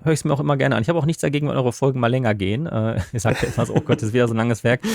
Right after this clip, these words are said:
Dann höre ich's mir zur Not mal verteilt über zwei, drei Tage. Aber, aber nö, also ich find, äh, gibt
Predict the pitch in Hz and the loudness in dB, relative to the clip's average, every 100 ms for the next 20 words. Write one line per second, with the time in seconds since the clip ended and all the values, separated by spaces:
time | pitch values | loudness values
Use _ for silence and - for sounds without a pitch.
0 | 190 123 107 127 - 127 117 110 123 - | -4 0 2 2 2 2 2 2 -2 0
1 | 127 165 - 165 151 147 143 139 - 147 | 2 2 2 2 4 4 2 0 2 0
2 | 139 123 135 123 113 - 110 107 101 98 | 2 0 2 2 2 2 0 2 2 2
3 | 107 117 92 - 104 104 - - - 135 | 2 2 2 0 -2 -2 -4 -20 -8 -6
4 | - 113 113 113 - 127 104 101 98 _ | -2 0 2 0 -4 -2 2 2 2 _
5 | _ _ _ - - _ | _ _ _ -6 -6 _